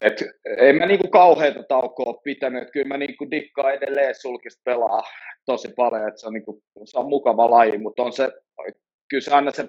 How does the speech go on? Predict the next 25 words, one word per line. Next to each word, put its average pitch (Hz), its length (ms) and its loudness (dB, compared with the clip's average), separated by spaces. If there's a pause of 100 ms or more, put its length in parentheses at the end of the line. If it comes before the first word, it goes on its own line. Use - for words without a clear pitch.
pari-kolme 139 520 2
päivää 110 420 0
ottaa, 113 300 -2
kun 123 120 -10
joutuu 120 320 -6
vähän 127 220 0
varoen 120 480 2
tulee 113 220 0
noin 110 260 -4
portaat 107 500 -4
ekaa 104 300 -4
kertaa 101 440 -8
niinku 110 260 -2
aamulla 104 400 2
alas, 101 400 -2
että, - 300 -8 (100)
ettei 104 320 -2
käy 107 280 0
mitään 92 480 -14
vaan. 90 240 -6 (1200)
Et, 87 60 -12 (180)
et, - 120 -8
mut - 180 -6
on 185 120 8
se, 196 100 4